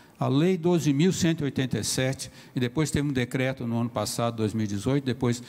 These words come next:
da Conferência de Brasi-, do Brasil, que tem os compromissos do Estado brasileiro, não do governo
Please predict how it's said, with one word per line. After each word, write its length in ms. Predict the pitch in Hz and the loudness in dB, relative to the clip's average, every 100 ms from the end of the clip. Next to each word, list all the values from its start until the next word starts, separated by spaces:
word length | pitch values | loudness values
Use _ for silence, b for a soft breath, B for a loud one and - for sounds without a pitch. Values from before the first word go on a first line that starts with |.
| B B | B B
da 100 | 120 | -6
Conferência 600 | 113 123 - 113 120 110 | -2 0 0 2 0 0
de 120 | 117 113 | 0 0
Brasi-, 400 | 110 104 101 117 | 0 -2 -2 -4
do 140 | 117 | -4
Brasil, 440 | 107 101 90 143 160 B B B | -2 -2 0 0 0 B B B
que 140 | - | -4
tem 240 | - 196 208 | -2 0 0
os 140 | 190 | -2
compromissos 960 | 202 226 240 233 190 160 190 214 208 170 | 0 0 2 2 0 2 2 2 0 0
do 120 | 196 | 0
Estado 420 | 160 170 175 175 | 0 0 -2 -2
brasileiro, 640 | 170 190 156 135 143 110 | 0 0 2 2 2 0
não 160 | 123 214 | -2 0
do 120 | 233 | 2
governo 460 | 180 127 139 135 | 2 2 0 0